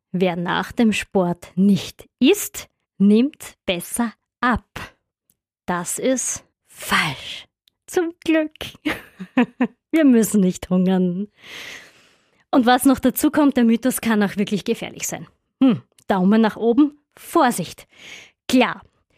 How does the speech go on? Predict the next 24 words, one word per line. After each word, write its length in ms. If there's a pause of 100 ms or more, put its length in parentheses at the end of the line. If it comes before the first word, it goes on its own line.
(140)
wenn 220
du 80
nüchtern 500
trainierst, 480
zum 100
Beispiel 340
in 100
der 120
Früh 300
vor 220
dem 140
Frühstück, 500
sind 240
die 100
Kohlenhydratspeicher 1160
fast 340
leer 280 (340)
und 140
der 60
Körper 340
greift 400
die 40
Fettreserven 680
an, 120